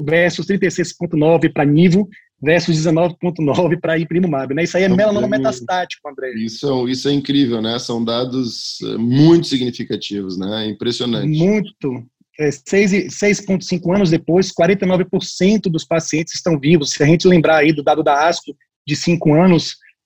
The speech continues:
Speaker 1: ah, foram um pouquinho acima de cinquenta, quer dizer, caiu muito pouco, então nós estamos atingindo um platô real e com taxa de resposta muito próxima a sessenta por cento.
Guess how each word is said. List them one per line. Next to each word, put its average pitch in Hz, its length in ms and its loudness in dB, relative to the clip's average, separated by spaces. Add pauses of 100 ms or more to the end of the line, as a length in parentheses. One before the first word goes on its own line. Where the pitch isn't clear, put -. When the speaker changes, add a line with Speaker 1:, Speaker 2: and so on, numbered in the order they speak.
(100)
Speaker 1:
ah, 151 340 4
foram 165 380 -2
um 165 80 -4
pouquinho 175 260 0
acima 180 240 0
de 160 60 0
cinquenta, 170 500 -2
quer 160 120 -4
dizer, 143 160 -2
caiu 165 260 2
muito 185 180 2 (220)
pouco, 175 300 4
então 170 260 -2
nós 165 140 -2
estamos 160 180 -8
atingindo 170 320 -4
um 165 60 -6
platô 180 520 4 (400)
real 165 540 2 (320)
e 190 80 -8
com 254 160 -6
taxa 220 180 0
de 190 80 0
resposta 175 440 -2
muito 180 180 -2
próxima 165 300 -4
a 160 40 -4
sessenta 180 280 -2
por 180 200 -4
cento. 123 320 -4